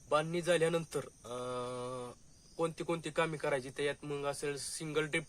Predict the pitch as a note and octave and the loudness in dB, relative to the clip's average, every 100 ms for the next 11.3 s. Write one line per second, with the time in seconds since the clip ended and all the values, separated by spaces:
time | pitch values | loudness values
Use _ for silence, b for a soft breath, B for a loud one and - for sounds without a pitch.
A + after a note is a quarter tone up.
0 | - D#3 D3+ C#3 D#3+ E3 D3+ C#3+ C#3 C#3 | 0 2 0 0 2 4 4 4 2 2
1 | C#3 B2+ A#2 A#2+ B2+ B B B B B | 2 0 0 -4 -8 B B B B B
2 | - - - - - - - - C#3 C3+ | -20 -20 -20 -20 -16 -14 -14 0 2 4
3 | C#3+ D3 - D3 - - C3+ D3+ D#3 D#3 | 2 0 4 2 2 -6 -6 -2 -2 -2
4 | E3+ D#3+ D#3+ D3+ E3 D3 D#3+ D3+ D3+ D#3+ | -2 0 -2 -2 -4 -4 -4 -4 -4 -4
5 | D3+ D3+ C#3 C#3+ - C#3+ B2 - A2+ B2 | 2 0 0 -4 -2 0 -2 -4 -12 -14
6 | B B B - F3 F3 C3 D#3+ E3+ - | B B B -2 4 6 4 2 0 2
7 | D3 - - A#2 B2 B2+ B2+ C3+ - D3 | 0 0 -6 -2 2 4 4 2 -2 -4
8 | C#3+ D3+ D3+ D3 D3+ D#3 C#3 C3 B B | -2 0 -2 -2 -2 -2 -2 -6 B B
9 | B - F#3 F#3 - - F3+ F#3 F#3 E3 | B -6 -2 -2 -2 0 4 6 4 2
10 | D3+ E3 D3+ C#3+ C3+ - G2 - - D3 | 2 2 2 0 -2 -6 -12 -14 -4 -2
11 | C#3 - F#3 | 0 6 8